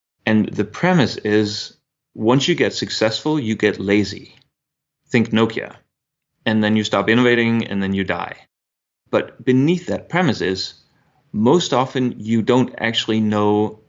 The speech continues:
what it is that built your success. So that when things start to fail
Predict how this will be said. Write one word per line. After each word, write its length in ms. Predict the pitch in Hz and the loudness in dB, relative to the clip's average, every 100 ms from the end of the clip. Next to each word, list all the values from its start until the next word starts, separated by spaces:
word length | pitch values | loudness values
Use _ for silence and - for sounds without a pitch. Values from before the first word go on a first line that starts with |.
| - | -18
what 480 | 95 95 101 107 104 | -12 -6 0 2 2
it 160 | 101 | 2
is 280 | 101 101 95 | 2 2 0
that 260 | 98 - - | -4 -4 -2
built 200 | 101 98 | -2 -2
your 120 | 92 | -6
success. 680 | - - 76 - - - - _ _ _ _ _ _ _ _ | -6 -6 -8 -10 -12 -12 -16 _ _ _ _ _ _ _ _
So 520 | - - - 107 104 | -4 0 2 4 4
that 500 | 95 101 98 - - _ _ _ _ _ _ _ _ | 4 2 2 -2 -6 _ _ _ _ _ _ _ _
when 380 | 110 110 113 110 | -4 2 2 2
things 280 | 123 123 123 | 2 2 2
start 280 | 113 107 | -2 -2
to 100 | - | -6
fail 540 | 95 107 110 123 143 | -4 0 0 0 -4